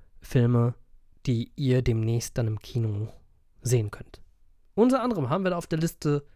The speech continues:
Candyman. Und ihr kennt es, Candyman wurde bereits verfilmt. Äh, ich weiß nicht, wann das war. Es war auch ein, meiner Meinung nach so ein typischer Teenie-Horror. Candyman. Was sagt ihr zu dem Trailer?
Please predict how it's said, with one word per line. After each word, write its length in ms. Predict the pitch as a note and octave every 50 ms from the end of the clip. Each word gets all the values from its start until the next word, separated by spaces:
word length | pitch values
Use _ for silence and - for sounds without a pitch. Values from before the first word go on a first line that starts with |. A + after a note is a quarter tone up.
| - - - _ _ _ _ _ _ - _ _ _
Candyman. 540 | - - C3 A#2 G#2 G2+ F#2+ D#2 - - - - - - - - - - _ -
Und 260 | C3+ A#2+ G#2+ G#2 - -
ihr 80 | - A#2+
kennt 200 | - B2+ B2 B2
es, 220 | D3 D3+ - -
Candyman 440 | - C#3+ C3 C3+ C#3 C#3 C3+ C3+ C3
wurde 140 | C3 C#3 C3+
bereits 320 | B2+ B2+ - - - - -
verfilmt. 600 | - B2+ - D3 D3 D3+ E3+ F#3+ - - - -
Äh, 460 | D3+ B2 B2 B2 A#2+ A#2+ A#2+ A#2 A#2+ A#2+ - - - - - - - - - - - -
ich 100 | - -
weiß 160 | B2 B2+ -
nicht, 140 | - B2 -
wann 120 | B2+ B2+ C#3
das 220 | D3 C#3 - -
war. 180 | D3+ D3+ D#3 D#3
Es 200 | C#3+ - - -
war 100 | B2 A#2+
auch 220 | A#2 A#2 - -
ein, 260 | A#2+ A2+ A2+ A2+ A#2
meiner 260 | A2+ G#2+ A2 C#3+ F#3
Meinung 320 | E3+ D3+ C#3+ D3 D3+ D3 C#3+
nach 220 | C#3 C3+ C#3 C#3
so 100 | - -
ein 80 | A#2+ A#2
typischer 360 | - C#3+ C3 - - A#2+ -
Teenie-Horror. 640 | - - C#3+ D3+ D#3+ D3+ D3+ D#3+ D#3+ D#3+ E3 F3 F3+ - - - - - - - - - - - -
Candyman. 760 | - C3 B2+ B2 A#2 G#2+ G#2 G#2+ G2+ G2 G2 F#2 F2+ G2+ - - - - - - - - - - - - - - -
Was 200 | B2 D3 C#3+ -
sagt 240 | C#3 - - -
ihr 60 | C3+ B2
zu 100 | - C3
dem 160 | B2 A#2+ A#2
Trailer? 380 | - - A#2 G#2 - - -